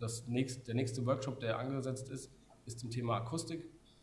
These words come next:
Ähm, dann werden zwei, drei, ähm, Speaker hier sein, die das Thema Akustik ein bisschen erklären. Also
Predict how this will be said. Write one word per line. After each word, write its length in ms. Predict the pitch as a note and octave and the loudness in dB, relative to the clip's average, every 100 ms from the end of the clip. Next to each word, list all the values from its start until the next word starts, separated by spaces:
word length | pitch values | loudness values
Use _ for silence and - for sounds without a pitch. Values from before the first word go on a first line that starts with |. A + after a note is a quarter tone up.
| - - - | -20 -18 -2
Ähm, 220 | A#2 A#2 | 2 4
dann 160 | A2+ A2 | 6 6
werden 400 | A#2+ A#2+ A#2 A#2 | 6 6 2 0
zwei, 280 | - A2+ A#2 | 4 6 6
drei, 440 | A#2 A#2 A#2 A#2 | 8 8 10 8
ähm, 480 | A#2 A#2 A2 A2 A2 | 6 4 2 2 0
Speaker 380 | - E3+ E3+ D3+ | -2 -2 2 4
hier 200 | C3 D3+ | 4 4
sein, 260 | C3+ B2+ A#2+ | 4 4 4
die 340 | A#2+ A#2+ A2+ - - | 2 0 -4 -10 -10
das 120 | A2+ | -6
Thema 300 | B2+ B2 A#2+ | 0 2 4
Akustik 420 | A2+ D3 D3+ C3+ | 2 0 0 0
ein 60 | B2 | 0
bisschen 200 | A#2 A2+ | -2 -2
erklären. 380 | G#2 B2 B2+ C#3 | -2 2 2 4
Also 180 | A2+ | 2